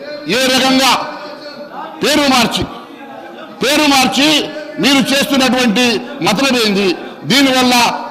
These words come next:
రైతులకు జరుగుతున్నటువంటి న్యాయం ఏందో తెలియజేయాల్సిన అవసరం ఉంది అధ్యక్ష. ల్యాండ్ కమిషన్, ల్యాండ్ ట్రిబ్యునల్ ఎప్పటిలో ఏర్ప-, ఏర్పాటు చేస్తారో చెప్పడం లేదు.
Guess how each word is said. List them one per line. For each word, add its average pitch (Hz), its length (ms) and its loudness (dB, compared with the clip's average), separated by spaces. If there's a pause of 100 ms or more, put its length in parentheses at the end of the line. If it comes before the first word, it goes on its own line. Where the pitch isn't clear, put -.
(140)
రైతులకు 226 440 2
జరుగుతున్నటువంటి 233 600 2
న్యాయం 202 300 2
ఏందో 196 380 0 (240)
తెలియజేయాల్సిన 185 580 2
అవసరం 170 260 0
ఉంది 165 160 2
అధ్యక్ష. 156 460 0 (840)
ల్యాండ్ 202 280 2
కమిషన్, 214 400 2 (120)
ల్యాండ్ 220 220 2
ట్రిబ్యునల్ 226 420 2
ఎప్పటిలో 226 460 0
ఏర్ప-, 226 220 -2
ఏర్పాటు 220 260 0
చేస్తారో 240 360 0
చెప్పడం 233 400 2
లేదు. 269 240 2